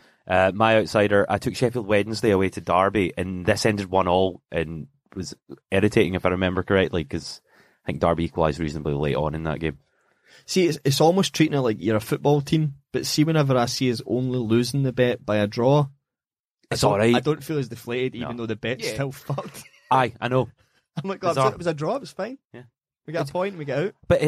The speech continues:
Speaker 1: i-, if an outsider ends up drawing, if you're tipping something that's three to one or over, and it ends up a draw, you're clearly on the right side of that bet. Okay, it didn't come in this time, but it was clearly a good shout.
Speaker 2: Well, you're going against the favourite.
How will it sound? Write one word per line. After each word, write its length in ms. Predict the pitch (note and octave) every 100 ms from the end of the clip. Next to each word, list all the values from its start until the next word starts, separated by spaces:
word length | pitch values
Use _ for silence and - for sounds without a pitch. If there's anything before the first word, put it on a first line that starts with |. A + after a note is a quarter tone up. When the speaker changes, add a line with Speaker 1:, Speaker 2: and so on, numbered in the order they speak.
| -
Speaker 1:
i-, 160 | D#3+ D3+
if 100 | C#3
an 100 | E3
outsider 600 | G3+ - D3 D#3+ D3 G#2
ends 260 | G#2+ A2+ A2+
up 100 | E2+
drawing, 220 | A2+ G2+
if 120 | F#2+
you're 160 | D#3+ F#3
tipping 380 | - A#2 A2+ C3
something 340 | A2+ B2+ F#2 E2+
that's 200 | - -
three 560 | - - G#2 A2 G#2+
to 140 | - G2
one 440 | E2+ F#2 G2 F2+ -
or 160 | F2 -
over, 440 | F#2 G2 F2+ C2 _ _ _ _ _ _ _ -
and 100 | G2
it 60 |
ends 240 | G2 G#2 G2+
up 120 | -
a 40 |
draw, 200 | F2+ G2+
you're 200 | F#2 G#2+
clearly 640 | A#2 - - A#2 G#2+ G#2+ G#2
on 120 | F#2
the 100 | E2+
right 260 | E2+ E2+
side 240 | - E2+ E2
of 80 | E2+
that 200 | E2 -
bet. 200 | D2+ C#2+
Okay, 220 | B2+ -
it 60 | A2
didn't 140 | F#2+
come 140 | E2+ F#2
in 100 | E2+
this 160 | F2+
time, 220 | - D#2 - _ _ -
but 100 | F#2
it 60 |
was 120 | F#2 -
clearly 420 | - G#2+ G2 F#2+
a 80 | F2
good 200 | F2 D#2+
shout. 140 | - F#3
Speaker 2:
Well, 80 |
you're 140 | D3 C#3+
going 140 | D#3+
against 280 | C3+ A2+ G#2+
the 40 | -
favourite. 360 | A#2+ A2 F#2